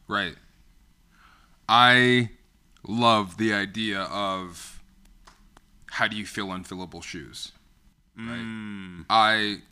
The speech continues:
Speaker 2: It's a Batman Beyond problem.
Speaker 1: It is. It is.
Speaker 2: Uh,
Speaker 1: And I hope that they eventually come to the conclusion of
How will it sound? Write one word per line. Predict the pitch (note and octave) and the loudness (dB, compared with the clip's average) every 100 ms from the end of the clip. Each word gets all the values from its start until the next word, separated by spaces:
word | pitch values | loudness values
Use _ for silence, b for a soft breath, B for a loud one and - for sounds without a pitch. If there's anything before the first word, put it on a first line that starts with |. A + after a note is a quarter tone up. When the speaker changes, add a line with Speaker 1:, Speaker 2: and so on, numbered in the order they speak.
| _ | _
Speaker 2:
It's | - | -8
a | |
Batman | A#2 A#2 A2+ G2+ | -6 -6 -6 -6
Beyond | G#2+ C#3 - | -6 -6 -10
problem. | F2 F2 E2+ _ - | -14 -14 -18 _ -4
Speaker 1:
It | B2+ | 0
is. | F#3+ B2+ - - b b - | 0 0 -8 -14 b b -16
It | - | -8
is. | D#3+ D3 D3 D3 | -4 -4 -6 -8
Speaker 2:
Uh, | - | -4
Speaker 1:
And | C#3 C3+ C3 - | -2 -2 -2 -6
I | B2+ C#3 | 0 0
hope | C3 - D#3 - | 0 -6 -8 -8
that | C#3+ C#3+ - B2 | -4 -4 -4 -6
they | C3+ C3 | -2 0
eventually | A#2 A#2+ C3 C3+ C3+ C3 | -2 -4 -4 -6 -6 -6
come | - - B2 B2 | -6 -6 -6 -6
to | - | -8
the | A#2 | -10
conclusion | A#2 G#2+ A#2 A#2+ A2 A#2+ A#2 | -10 -12 -8 -6 -6 -8 -8
of | F2 A2 G#2+ G2+ F#2+ | -4 -4 -4 -8 -14